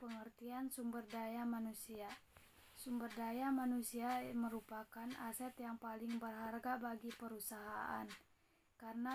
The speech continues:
tanpa manusia, sumber daya perusahaan tidak akan mendapatkan keuntungan atau nilai tambah dari perusahaan itu sendiri. Secara umum,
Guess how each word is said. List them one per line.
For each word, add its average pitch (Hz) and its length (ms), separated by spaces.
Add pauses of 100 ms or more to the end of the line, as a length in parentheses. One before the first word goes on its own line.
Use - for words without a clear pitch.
tanpa 240 400
manusia, 233 720
sumber 233 320
daya 226 400
perusahaan 226 800
tidak 226 480
akan 247 320
mendapatkan 233 800
keuntungan 220 720 (240)
atau 233 240
nilai 233 480
tambah 220 400
dari 226 320
perusahaan 220 880
itu 240 320
sendiri. 208 560 (1120)
Secara 240 640 (160)
umum, 226 400